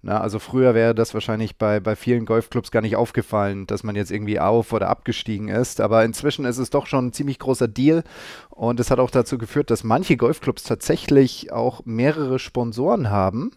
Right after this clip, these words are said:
ja, weil sie halt eben auch diese Öffentlichkeitsdarstellung kriegen, diese Öffentlichkeitsarbeit, ähm, aufgrund ihrer Zugehörigke-, Zugehörigkeit in der ersten Liga. Und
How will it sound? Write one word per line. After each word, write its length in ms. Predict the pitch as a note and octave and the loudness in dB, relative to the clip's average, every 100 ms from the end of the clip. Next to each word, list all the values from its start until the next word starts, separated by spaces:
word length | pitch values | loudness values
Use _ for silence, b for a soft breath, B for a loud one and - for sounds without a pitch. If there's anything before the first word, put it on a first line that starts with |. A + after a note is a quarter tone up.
| _ - | _ -4
ja, 260 | G#2+ C#3 | 0 4
weil 140 | C3 D3+ | 6 6
sie 140 | C#3+ | 6
halt 140 | A#2 A2 | 4 2
eben 160 | B2 | 0
auch 160 | F#2 G2 | 0 -6
diese 200 | A#2 A2 | -6 -4
Öffentlichkeitsdarstellung 2000 | B2 B2+ A2+ - - A2+ A2 - - - - - - - - G#2 B2+ - A2+ A2 | -4 -2 -2 -2 0 2 2 -2 -14 -20 -20 -20 -20 -2 4 4 2 0 0 -2
kriegen, 320 | - A#2+ B2 | -2 0 2
diese 160 | A#2 A2+ | 2 0
Öffentlichkeitsarbeit, 1120 | G#2 C3+ A#2 - A2 - A2+ A2+ A2+ A2+ G2+ - | 0 0 -2 2 0 2 2 4 4 2 0 -4
ähm, 240 | A2+ A2 | -2 -2
aufgrund 380 | A2+ A2 A#2 C3 | -6 -6 -6 -2
ihrer 200 | A#2+ A2+ | 2 0
Zugehörigke-, 580 | A2 C3+ A#2 - C3+ - | 0 -2 -2 -2 -4 -4
Zugehörigkeit 580 | - B2+ A2+ A2 - A2 | -8 -2 -2 0 -2 -2
in 80 | A2+ | 0
der 100 | A2 | 2
ersten 260 | A2 - | 2 0
Liga. 300 | G#2+ A#2+ D3 - B B B B - | 0 4 4 4 B B B B -8
Und 360 | C3 C3 B2+ | 0 0 0